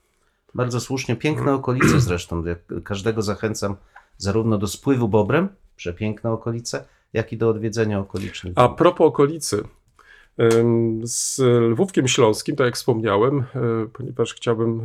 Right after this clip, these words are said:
Speaker 2: e, przy tej okazji też, e, mm, mm, spopularyzować inne publikacje dotyczące właśnie, mm, problematyki regionalnej. Otrzymałem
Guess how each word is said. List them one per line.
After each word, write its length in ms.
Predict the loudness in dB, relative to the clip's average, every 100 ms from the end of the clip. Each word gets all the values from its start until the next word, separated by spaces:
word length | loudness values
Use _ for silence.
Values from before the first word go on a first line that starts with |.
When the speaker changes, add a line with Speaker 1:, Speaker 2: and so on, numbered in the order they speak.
| -4
Speaker 2:
e, 20 | -4
przy 140 | -6 -2
tej 100 | -2
okazji 440 | 0 -2 -2 -4
też, 360 | -6 -6 -8 -6
e, 180 | -6 -6 _ _ _ _ _ -4
mm, 840 | 0 0 0 0 0 -2 -4 -6 -14 -20 -16
mm, 600 | -10 -10 -8 -10 -10 -12
spopularyzować 1120 | 0 4 8 8 6 4 4 2 0 -6 -4 2
inne 220 | 4 4
publikacje 640 | 0 -8 -6 -8 -8 -10
dotyczące 720 | -6 -6 -4 -4 -4 -4 -6 -6 _ _ _ _ -2
właśnie, 600 | 0 2 0 0 0 0 -6
mm, 460 | -6 -2 0 0 -2
problematyki 580 | -2 0 2 0 -2 -2
regionalnej. 640 | 0 2 2 0 0 -2 -6 -20 -20 -8 2
Otrzymałem 680 | 4 6 8 8 8 6